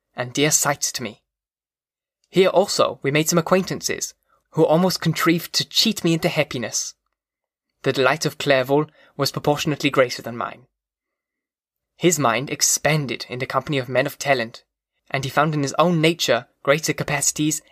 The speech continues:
and resources than he could have imagined himself to have possessed while he associated with his inferiors. "I could pass my life here,"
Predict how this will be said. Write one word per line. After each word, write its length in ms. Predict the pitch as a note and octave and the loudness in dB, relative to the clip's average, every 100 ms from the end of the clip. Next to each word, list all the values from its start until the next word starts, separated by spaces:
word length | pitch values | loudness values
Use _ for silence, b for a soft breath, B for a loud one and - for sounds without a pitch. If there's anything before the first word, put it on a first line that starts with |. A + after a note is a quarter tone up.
| b | b
and 220 | - F#3 E3+ | -4 -2 0
resources 600 | E3 E3 D#3 D3 D#3 D#3 | 2 4 2 2 -4 -4
than 220 | - C3+ | -6 -4
he 100 | D#3 | -4
could 160 | - E3 | -2 0
have 100 | D#3+ | 0
imagined 480 | C#3+ C#3 D#3 D#3 | -2 -2 0 -2
himself 400 | C3+ C3 - C3 | -2 -4 0 0
to 100 | - | 0
have 140 | C3+ B2+ | -4 -2
possessed 460 | B2+ C#3+ C#3 - | 2 2 2 2
while 100 | A#2+ | 0
he 140 | A#2+ B2+ | 0 0
associated 640 | - C3 B2+ C3 B2+ B2+ | 2 2 0 -2 -2 -4
with 160 | A#2+ B2 | -4 -6
his 160 | C3 B2 | -6 -8
inferiors. 680 | B2 C#3+ C3 A#2 G#2+ - - _ _ _ _ _ _ _ _ _ _ _ | -4 -2 0 -2 -4 -6 -8 _ _ _ _ _ _ _ _ _ _ _
"I 120 | - | -8
could 200 | C#3 C3+ | -4 -4
pass 280 | - D#3 - | 0 0 2
my 140 | D3+ C3 | 0 0
life 380 | B2 E3 E3 | 0 -2 -2
here," 260 | - B2 - | -8 -10 -10